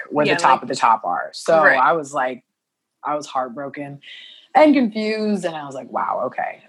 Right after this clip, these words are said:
Speaker 1: But finally, you know, my parents were like, "Sophia, like, just, you gotta go out there. You gotta give it a try. You're not gonna know if it's gonna work out if you don't give it a try,"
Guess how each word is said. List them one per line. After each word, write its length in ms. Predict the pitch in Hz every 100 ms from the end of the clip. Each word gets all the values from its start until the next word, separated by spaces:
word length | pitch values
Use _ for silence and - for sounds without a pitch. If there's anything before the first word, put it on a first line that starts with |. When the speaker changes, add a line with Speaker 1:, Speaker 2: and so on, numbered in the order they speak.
| -
Speaker 1:
But 440 | 165 160 151 143 -
finally, 400 | 156 175 180 170
you 80 | 165
know, 80 | 156
my 140 | 147
parents 320 | 156 156 151
were 60 | 147
like, 200 | 131 120
"Sophia, 520 | - 123 - 208 269
like, 240 | 240 156 -
just, 480 | - 139 - - -
you 140 | 135
gotta 300 | 135 139 151
go 140 | 185 208
out 220 | 208 208
there. 140 | 202
You 140 | 208 175
gotta 220 | 147 151
give 140 | 160
it 60 | 170
a 60 |
try. 320 | 175 190 170 170
You're 120 | 165
not 200 | 147 143
gonna 140 | 160
know 240 | 170 165 170
if 120 | 156
it's 120 | 151
gonna 160 | 156 147
work 200 | 151 151
out 140 | 143
if 100 | 139
you 60 | 143
don't 200 | 123 120
give 160 | 120
it 60 | 127
a 40 |
try," 580 | 151 - 147 135 131 127